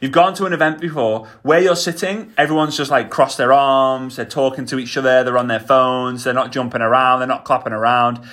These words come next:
I know you might be like, "Yeah, but I'm not really into the hype." It does not matter. Get around the hype and you'll be a part of it,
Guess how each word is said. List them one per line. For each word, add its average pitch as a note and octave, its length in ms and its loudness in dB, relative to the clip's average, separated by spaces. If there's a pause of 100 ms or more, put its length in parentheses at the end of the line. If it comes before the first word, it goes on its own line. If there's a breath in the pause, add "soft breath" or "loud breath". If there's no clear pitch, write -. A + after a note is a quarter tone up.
(160 loud breath)
I A#3 220 2
know G#3 200 4
you G#3 140 -8
might F#3 160 2
be F3 80 -2
like, D#3 180 2
"Yeah, C#3 220 0
but C#3 80 0
I'm C#3 80 -2
not C#3+ 120 -6
really C3+ 200 -6
into B2+ 180 -12
the B2 80 -6
hype." C#3+ 340 -2
It E3+ 160 -8
does E3 220 -2
not D3+ 160 -2
matter. C#3 400 -4 (220 loud breath)
Get F3 200 -2
around D#3 380 2
the E3 80 -4
hype F#3+ 320 -2
and C#3 100 -8
you'll C#3 140 -2
be C#3 120 -4
a A#2+ 60 -2
part B2 360 -2
of A2 160 -2
it, A#2+ 200 -6